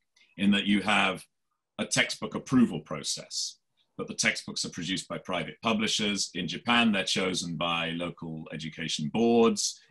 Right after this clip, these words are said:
In Taiwan, they're chosen by schools. In Hong Kong, textbooks are chosen by schools, uh, from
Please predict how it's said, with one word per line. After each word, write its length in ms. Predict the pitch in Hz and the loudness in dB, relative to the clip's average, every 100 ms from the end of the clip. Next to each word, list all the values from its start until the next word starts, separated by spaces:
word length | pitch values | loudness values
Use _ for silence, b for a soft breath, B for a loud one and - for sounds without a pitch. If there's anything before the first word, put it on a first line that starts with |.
| b | b
In 100 | 82 | -8
Taiwan, 440 | 82 82 90 92 | -6 -4 -2 -2
they're 100 | 82 | -4
chosen 300 | - 85 78 | -6 -6 -6
by 100 | 73 | -6
schools. 520 | - - 147 156 147 127 | -4 0 4 4 4 2
In 100 | 123 | 0
Hong 200 | 139 151 | 2 4
Kong, 340 | 202 123 - _ - | 4 4 2 _ -4
textbooks 440 | 120 - - 90 92 | -4 -4 -6 -8 -6
are 40 | |
chosen 360 | - 95 85 85 | -2 -2 -2 -2
by 160 | 87 | -2
schools, 680 | 85 - 107 85 - - - _ _ _ _ _ - | 0 0 0 0 -4 -12 -14 _ _ _ _ _ -10
uh, 120 | 80 | -8
from 600 | - - 98 92 87 82 | -8 -2 0 2 0 -4